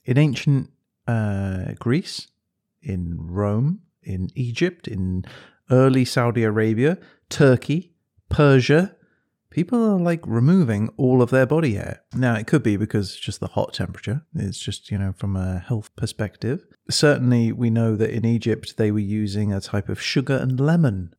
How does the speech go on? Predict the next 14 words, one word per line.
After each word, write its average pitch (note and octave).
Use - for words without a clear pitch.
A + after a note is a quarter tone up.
juice -
that -
they G#2
would G2+
apply F#2
to -
themselves. F#2
And, G2+
uh, G#2
that B2
was C3
known D3
as C#3
sugaring. G2+